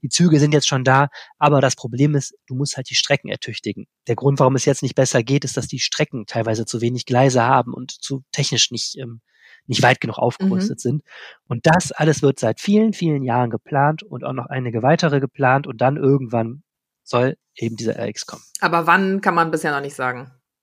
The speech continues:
Speaker 1: Nein, also das ist ein Mammutprojekt.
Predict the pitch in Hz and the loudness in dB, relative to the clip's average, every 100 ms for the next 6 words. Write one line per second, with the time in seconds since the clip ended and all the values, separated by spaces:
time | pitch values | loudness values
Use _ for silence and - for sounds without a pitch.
0 | _ - - - - - 135 123 - 127 | _ -14 -10 -10 -10 -2 2 2 2 2
1 | 131 - 170 151 131 135 190 - 175 170 | 2 0 -2 0 2 2 2 2 2 2
2 | 185 - | 2 -4